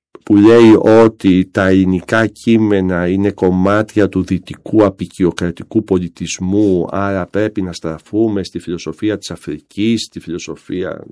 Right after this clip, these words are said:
ε, αλλά είναι μάλλον μια μόδα που θέλω να πιστεύω ότι γρήγορα θα περάσει. Δεινοπαθούν τα τμήματα φιλοσοφίας στα αμερικάνικα πανεπιστήμια εξαιτίας και αυτής της μόδας.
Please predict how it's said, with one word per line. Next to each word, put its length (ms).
ε, 640
αλλά 280
είναι 160
μάλλον 360
μια 460
μόδα 760
που 160
θέλω 220
να 120
πιστεύω 360
ότι 140
γρήγορα 360
θα 160
περάσει. 640
Δεινοπαθούν 920
τα 140
τμήματα 520
φιλοσοφίας 840
στα 120
αμερικάνικα 640
πανεπιστήμια 600
εξαιτίας 720
και 180
αυτής 340
της 140
μόδας. 560